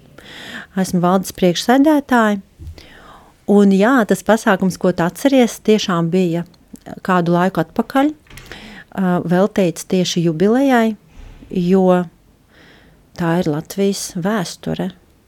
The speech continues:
Un mums ir jāzina, no kurienes mēs nākam, lai saprastu, kas mēs šodien esam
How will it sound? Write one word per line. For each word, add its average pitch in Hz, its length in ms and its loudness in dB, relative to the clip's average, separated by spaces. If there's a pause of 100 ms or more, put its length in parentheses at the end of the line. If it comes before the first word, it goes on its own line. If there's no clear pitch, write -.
(340)
Un 180 240 0
mums 175 320 -2
ir 262 80 2
jāzina, 165 480 0
no 165 80 -2
kurienes 165 480 -4
mēs 165 240 -6
nākam, 170 460 -2 (680)
lai 165 80 0
saprastu, - 640 -6
kas - 160 -6
mēs 156 160 -4
šodien 156 400 -2
esam 277 400 -2